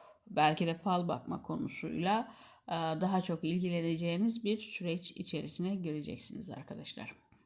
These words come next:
Bu konuda da başarılı olacaksınız. Yapacağınız her işte sadece niyetinizi ona göre düzenlemeniz sizin için başarmanızın yarısı demek gözüküyor.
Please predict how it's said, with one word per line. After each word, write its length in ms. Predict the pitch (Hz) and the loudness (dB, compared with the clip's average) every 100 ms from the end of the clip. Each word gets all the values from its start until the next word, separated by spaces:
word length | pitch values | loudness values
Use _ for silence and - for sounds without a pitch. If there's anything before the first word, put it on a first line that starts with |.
| _ - | _ -12
Bu 100 | 214 | 2
konuda 320 | 240 233 233 | 6 8 6
da 80 | 226 | 4
başarılı 440 | 220 233 214 220 | 2 2 2 2
olacaksınız. 560 | 196 180 180 - 240 233 | 2 0 -2 2 2 4
Yapacağınız 640 | 196 202 196 190 196 190 | 2 2 2 2 0 0
her 180 | 196 - | -2 -2
işte 300 | 175 - 214 | -6 -4 -2
sadece 480 | 214 180 175 180 175 | 0 0 0 0 2
niyetinizi 720 | 175 175 190 175 180 226 240 - - - - | 0 0 0 2 2 0 -2 -8 -16 -16 -2
ona 200 | 196 196 | 2 2
göre 340 | 170 156 156 | 2 0 -2
düzenlemeniz 720 | 175 190 185 180 175 208 226 - | -2 2 4 4 4 2 2 0
sizin 200 | 190 170 | 0 0
için 480 | 165 220 233 - - _ | 0 2 2 2 -12 _
başarmanızın 880 | 185 202 202 190 180 180 175 220 226 | -2 0 2 2 2 2 2 2 4
yarısı 560 | 220 175 160 196 202 196 | 4 2 0 -2 -4 -2
demek 340 | 156 151 151 | -2 -2 -4
gözüküyor. 420 | 151 135 - - | -8 -8 -10 -12